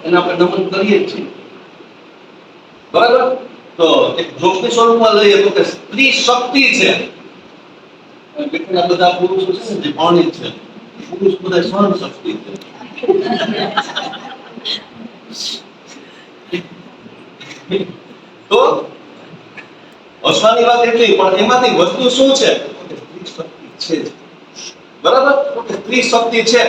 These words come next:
અને એમાંય મારી આંગણવાડીની બહેનો જે આવી ને સાહેબ, અને હું એમ માનું છું કે અમે શિક્ષકો એ જેટલા છીએ, સૌથી અઘરામાં અઘરું કોઈ કાર્ય હોય ને તો આ બાળક છે. તો ઈ જે કંઈ સમજતું જ નથી,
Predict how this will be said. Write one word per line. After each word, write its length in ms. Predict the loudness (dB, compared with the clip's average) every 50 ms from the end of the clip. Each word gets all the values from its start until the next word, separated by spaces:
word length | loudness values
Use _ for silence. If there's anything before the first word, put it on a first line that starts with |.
| 0 -4 0
અને 180 | 0 2 4 4
એમાંય 440 | 2 4 4 4 4 4 4 4 2 2
મારી 220 | 2 2 2 2
આંગણવાડીની 640 | 2 2 2 4 4 6 6 6 4 4 2 2 2
બહેનો 320 | 2 2 2 4 4 4 4
જે 140 | 4 4
આવી 240 | 4 4 2 2 2
ને 80 | 2 2
સાહેબ, 640 | 2 4 2 2 2 0 -4 -8 -12 -16 -8 -6 -2
અને 120 | 0 2
હું 200 | 2 4 4 4
એમ 120 | 4 4
માનું 300 | 4 4 4 4 2 2
છું 140 | 2 0 2
કે 60 | 2
અમે 160 | 2 2 2 -2
શિક્ષકો 480 | -2 -2 -2 0 2 2 4 4 4
એ 160 | 4 2 2
જેટલા 260 | -2 -2 0 2 2 2
છીએ, 440 | 2 2 2 2 2 2 0 -2 -6 -12 -12 -10 -2 2
સૌથી 420 | 4 4 6 4 4 2 0 2 2
અઘરામાં 460 | 2 2 4 2 2 4 4 4 4
અઘરું 200 | 4 2 2 4
કોઈ 200 | 4 4 4 4
કાર્ય 260 | 4 4 2 4 2
હોય 240 | 4 4 4 4 4
ને 280 | 4 2 2 0 0 -4 -10 -12 -4 -2
તો 60 | -2
આ 320 | 0 2 2 0 0 2
બાળક 460 | 2 2 4 4 4 2 2 0 -4
છે. 180 | -8 -10 -12 -12
તો 460 | -14 -16 -20 -12 -4 0 0 0 0 0
ઈ 120 | -2 -2
જે 140 | 0 0 0
કંઈ 400 | 0 -2 -2 0 2 2 2 2
સમજતું 720 | 0 -2 0 2 4 4 4 4 2 2 2 2 0 2
જ 40 | 4
નથી, 460 | 2 2 4 4 4 2 2 0 -2